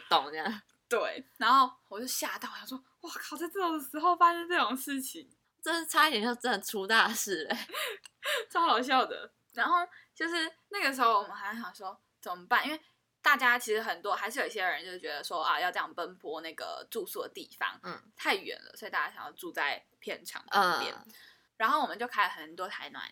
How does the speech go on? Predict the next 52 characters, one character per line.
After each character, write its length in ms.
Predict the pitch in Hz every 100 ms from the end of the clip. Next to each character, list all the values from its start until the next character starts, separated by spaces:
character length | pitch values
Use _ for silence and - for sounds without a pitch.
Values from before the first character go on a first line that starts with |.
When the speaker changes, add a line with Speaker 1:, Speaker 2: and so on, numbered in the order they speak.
| -
Speaker 2:
气 260 | - 151
啊， 400 | 60 53 52 62 -
反 120 | 170
正 100 | 196
那 80 | 240
种 100 | 214
暖 180 | 135 -
气 160 | 233
的 120 | 180 165
那 120 | 196
个 100 | 170
什 140 | -
么， 180 | - - -
Speaker 1:
嗯。 60 | _ _ _ -
Speaker 2:
就 140 | 339
是 100 | 381
它 180 | 370 311
的 140 | 269
功 400 | 269 269 254 269
率。 300 | 262 233 - - - - -
Speaker 1:
啊， 280 | 175 180 123 -
Speaker 2:
对， 100 | 185
Speaker 1:
功 100 | 185
率。 60 | 202
Speaker 2:
它 80 | 247
的 140 | 196
功 240 | 180 180
率， 260 | 190 170 - _ _ -
就 120 | 190
是 80 | 190
其 160 | 180
实 360 | 175 143 123 143 _ _ _ _
大 140 | - 226
家 120 | 180
都 120 | 180
很 100 | - _
大。 300 | - - - _ _ _
Speaker 1:
嗯。 220 | - 185 135
Speaker 2:
然 100 | 190
后 140 | 240
老 220 | 254 156
旧 120 | 285 285
的 120 | 202
木 180 | 240 233
头 160 | -
房 180 | - 156
子 160 | 180 160
的 140 | 131
电 320 | - 202 98
压 220 | 104 98
有 120 | 104 -
限。 300 | - -